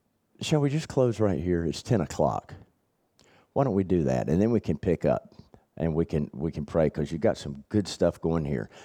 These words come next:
But just to summarize, and, and there's pr-, no reason for me to say this, but my, my big thing here is this. I think it would be helpful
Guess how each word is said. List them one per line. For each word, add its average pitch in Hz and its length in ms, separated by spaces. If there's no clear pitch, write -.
But 98 200
just 147 280
to 90 280
summarize, 76 680
and, 80 260
and 85 260
there's 76 300
pr-, - 120
no 82 220
reason 69 500
for 71 80
me 69 80
to 67 40
say 78 200
this, 65 120
but 120 140
my, 113 160
my 104 140
big 90 280
thing 110 300
here 98 220
is 78 160
this. 78 440
I 113 140
think 143 320
it 135 100
would 90 160
be 101 140
helpful 95 720